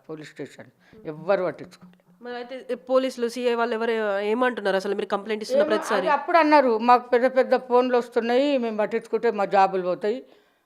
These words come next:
Speaker 1: ప్రూఫ్లు లేవు మళ్ళీ మీ దగ్గర,
Speaker 2: మ్మ్.
Speaker 1: మేము ఎట్లా బయట వేయాలి బంగారం?"
Speaker 2: మ్మ్.
Speaker 1: అంటారు, అన్నారు.
Speaker 2: So, అంటే మరి మీ ప్రూఫ్ల కోసం మీరు బంగారం ఇచ్చిన ఏదైతే లాకర్లో పెట్టారో ఆ లాకర్ దగ్గరికి వెళ్ళి ఎంక్వైరీ చేయడం జ-,
Speaker 1: ఏ,
Speaker 2: జరిగిందా?
Speaker 1: ఆ కాదు, చెక్ చేస్తామన్నారు పోలీసు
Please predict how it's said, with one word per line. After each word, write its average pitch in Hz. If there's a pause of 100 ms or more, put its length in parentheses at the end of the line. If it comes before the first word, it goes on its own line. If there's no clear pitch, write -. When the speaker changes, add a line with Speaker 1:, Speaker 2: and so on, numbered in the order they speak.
(380)
Speaker 1:
ప్రూఫ్లు 226
లేవు 208
మళ్ళీ 185
మీ 180
దగ్గర, 160 (120)
Speaker 2:
మ్మ్. -
Speaker 1:
మేము 185
ఎట్లా 190 (280)
బయట 196
వేయాలి 196
బంగారం?" 180 (140)
Speaker 2:
మ్మ్. 220 (260)
Speaker 1:
అంటారు, - (140)
అన్నారు. 143 (440)
Speaker 2:
So, -
అంటే 262
మరి 294
మీ 247
ప్రూఫ్ల 277
కోసం 294
మీరు 277
బంగారం 247
ఇచ్చిన 262 (340)
ఏదైతే 240
లాకర్లో 240
పెట్టారో 226
ఆ -
లాకర్ 233
దగ్గరికి 254
వెళ్ళి 226
ఎంక్వైరీ 220
చేయడం 208
జ-, 190
Speaker 1:
ఏ, 226
Speaker 2:
జరిగిందా? 233
Speaker 1:
ఆ -
కాదు, -
చెక్ 240
చేస్తామన్నారు 220
పోలీసు 190